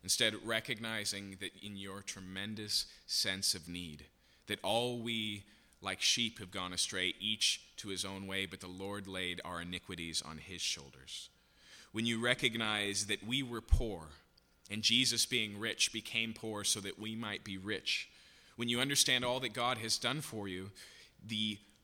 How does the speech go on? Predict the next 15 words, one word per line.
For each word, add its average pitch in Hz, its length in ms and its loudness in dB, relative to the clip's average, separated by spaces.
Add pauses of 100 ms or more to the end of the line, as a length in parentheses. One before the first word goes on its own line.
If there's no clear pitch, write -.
(120)
concept 139 1000 2
of 98 180 -2
love 98 240 -2
your 98 120 -4
neighbor 90 320 -4
starts - 500 2
to 98 100 -4
fall 90 300 -2
into 87 180 -8
place, - 400 -2
not 101 260 0
merely 113 420 -4
as 95 160 -2
a - 40 -8
duty, 85 440 -4